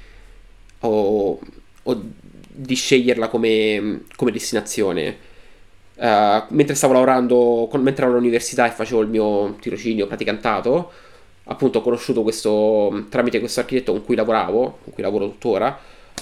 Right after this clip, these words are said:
ehm, questi clienti, una famiglia italiana, italo-samoana in realtà, hanno degli investimenti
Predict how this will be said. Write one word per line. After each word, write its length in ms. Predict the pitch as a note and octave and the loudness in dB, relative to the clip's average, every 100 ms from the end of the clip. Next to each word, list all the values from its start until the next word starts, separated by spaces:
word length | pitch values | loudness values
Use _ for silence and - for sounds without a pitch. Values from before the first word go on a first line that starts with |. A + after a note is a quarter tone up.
| - - - | -18 -16 0
ehm, 880 | A2+ G#2 F#2 G2 E2+ D2 - - | 2 4 2 -2 -6 -6 -10 -12
questi 280 | - C#3 D3 | -6 -2 -2
clienti, 500 | C#3+ E3+ E3 E3 A#2 | 2 2 2 2 0
una 140 | A2 A2 | 0 0
famiglia 280 | A#2+ A#2 A2 | 0 0 0
italiana, 960 | A2+ A#2+ A#2 A2+ A2 G#2+ G#2+ G2+ G2 G#2 - | 0 2 2 2 0 0 0 -2 -4 -8 -16
italo-samoana 680 | - - G#2+ G#2+ G#2+ A2 - | -12 -6 -4 -4 -2 -2 -2
in 60 | G2+ | -4
realtà, 600 | A2 - G#2 G2+ E3+ - - - - - - - - | -4 -2 -2 0 -2 -6 -20 -20 -20 -20 -20 -20 -4
hanno 180 | D#3 C3+ | 2 2
degli 140 | A#2+ | 4
investimenti 1600 | B2 B2 B2 - B2+ B2 A#2+ A#2 A2+ A2+ A2 A2 G#2 F#2+ F#2 D2 | 2 0 0 2 2 2 -2 -2 -2 0 0 0 0 0 -2 -4